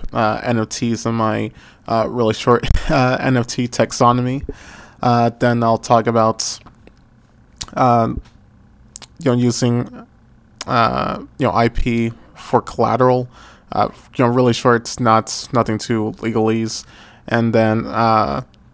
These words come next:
some of the issues of actually using, uh, N F Ts for collateral.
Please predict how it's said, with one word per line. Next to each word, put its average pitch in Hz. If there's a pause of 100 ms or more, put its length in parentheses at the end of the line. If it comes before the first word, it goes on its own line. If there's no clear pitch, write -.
(720)
some -
of 117
the 117
issues 113 (160)
of -
actually 117
using, 131
uh, 117 (400)
N 123
F 120
Ts 123
for 131
collateral. 123